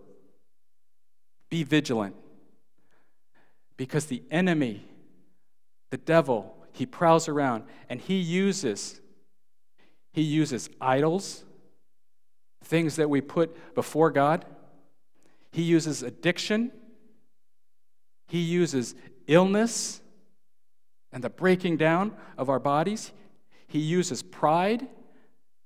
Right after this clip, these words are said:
He uses guilt. He uses oppression. He uses fear. He uses trauma. Right? That's, and that's not all, but he uses these things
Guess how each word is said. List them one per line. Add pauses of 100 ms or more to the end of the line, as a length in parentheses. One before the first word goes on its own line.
(720)
He
uses
guilt. (2250)
He
uses
oppression. (160)
He
uses
fear. (220)
He
uses
trauma. (2750)
Right?
That's, (180)
and
that's
not
all,
but
he
uses
these
things